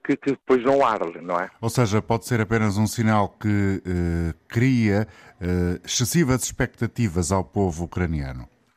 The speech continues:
Speaker 1: Exatamente, exatamente, e não há dúvidas de que o povo ucraniano, por várias razões, a guerra intensificou o sentimento nacionalista e sabemos que há muitas pessoas, eh, na Ucrânia,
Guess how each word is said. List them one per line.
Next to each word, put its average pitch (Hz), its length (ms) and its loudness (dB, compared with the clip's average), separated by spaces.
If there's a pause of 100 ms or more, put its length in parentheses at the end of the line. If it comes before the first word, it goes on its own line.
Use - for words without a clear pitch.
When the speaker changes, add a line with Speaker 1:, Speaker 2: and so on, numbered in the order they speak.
(640)
Speaker 1:
Exatamente, 117 760 2 (260)
exatamente, 117 640 0
e 98 40 0
não 95 100 2
há 104 80 2
dúvidas 101 400 0
de - 80 -12 (100)
que - 60 -4
o 98 60 -4
povo 110 440 4 (320)
ucraniano, 120 480 4
por 127 160 0
várias 135 320 4
razões, 117 720 2 (340)
a 107 60 4
guerra 117 400 4
intensificou 113 680 0
o - 40 -6
sentimento 110 460 0
nacionalista 104 640 0
e - 100 -2
sabemos 120 320 4
que - 100 -2
há 110 80 2
muitas 139 340 2
pessoas, 120 460 4 (360)
eh, 104 80 4
na 110 100 4
Ucrânia, 110 640 4